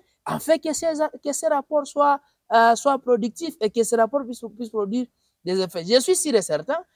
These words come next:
que si les Congolais mettaient leurs intérêts à, à l'écart,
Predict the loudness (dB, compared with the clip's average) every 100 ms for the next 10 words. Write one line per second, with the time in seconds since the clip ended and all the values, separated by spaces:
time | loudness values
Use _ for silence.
0 | _ _ 6 6 4 4 4 4 4 4
1 | 2 -2 -2 -2 2 2 2 0 -8 -4
2 | 0 0 0 -6 -18 _ -4 4 6 4
3 | 0 0 2